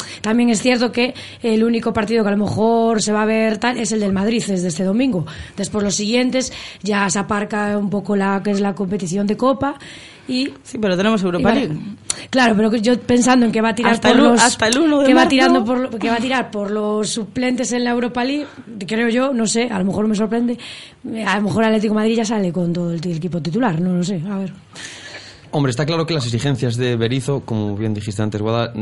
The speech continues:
Speaker 3: ya no las están cumpliendo, porque las pilla a principios de mes y, y, y estamos a un día de que acabe el plazo y no ta-, yo creo, bueno, yo creo que, obviamente estáis vosotros más informados, pero yo creo que un poco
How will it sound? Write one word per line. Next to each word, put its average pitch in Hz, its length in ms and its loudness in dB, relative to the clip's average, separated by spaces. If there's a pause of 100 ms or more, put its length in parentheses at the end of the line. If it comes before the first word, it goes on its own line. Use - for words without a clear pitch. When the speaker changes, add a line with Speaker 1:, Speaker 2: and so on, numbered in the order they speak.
(140)
Speaker 3:
ya 120 120 0
no 117 100 0
las 104 120 0
están 110 120 0
cumpliendo, 107 380 -2
porque 98 100 -2
las 98 100 -4
pilla 113 140 -2
a 101 40 -2
principios 107 280 -2
de 117 60 2
mes 135 320 0
y, 120 200 -4
y, 110 220 -4
y 104 40 -4
estamos 110 420 -4
a 104 80 2
un 113 240 0
día 113 160 2
de 107 80 0
que 110 60 -6
acabe 110 180 -2
el 104 40 -6
plazo 117 360 -2
y 107 60 0
no 95 540 -2
ta-, 95 120 -8 (420)
yo 123 160 4
creo, 131 160 2
bueno, 117 280 2
yo 117 140 2
creo 117 40 0 (120)
que, 117 60 -14 (240)
obviamente 107 360 0
estáis 110 180 -4
vosotros 104 180 -4
más 107 140 -4
informados, 107 380 -4
pero 104 120 -6
yo 110 80 -2
creo 113 100 -2
que 117 160 0
un 120 140 0
poco 120 480 -2